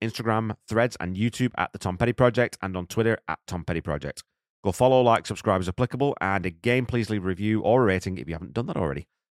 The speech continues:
uh, including on Spotify, which now allows ratings. Keep talking to me on social media, and I'll try to read out as many of your comments as I can on a, on a weekly basis. Um, and as a reminder,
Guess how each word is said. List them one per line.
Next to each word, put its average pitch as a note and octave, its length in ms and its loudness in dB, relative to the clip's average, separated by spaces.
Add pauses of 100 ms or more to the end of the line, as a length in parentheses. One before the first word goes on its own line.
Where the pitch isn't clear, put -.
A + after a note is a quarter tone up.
uh, G2 60 0
including D3 340 0
on C#3+ 60 0
Spotify, G2+ 400 0
which C2 140 -6
now D#2 120 -4
allows F2+ 240 -2
ratings. - 360 -6 (480)
Keep B2+ 180 -2
talking B2 220 4
to C#3 60 -2
me B2 80 0
on A#2 60 0
social A2+ 300 0
media, B2 280 2
and F#2 100 0
I'll F#2+ 220 -2 (300)
try G2 160 0
to G2+ 80 0
read G#2 140 2
out A2 120 -2
as A#2 80 -8
many A2+ 140 -2
of A#2 80 0
your B2 60 2
comments A#2+ 280 -2
as A#2 60 -4
I B2 80 2
can D#3 220 -2
on G2 80 0
a, G2 100 2
on F#2+ 140 0
a G2+ 40 0
weekly A2+ 220 0
basis. B2 400 -4 (380)
Um, G2 340 0
and A#2 140 -2
as B2+ 100 -2
a D3 60 4
reminder, A#2+ 480 2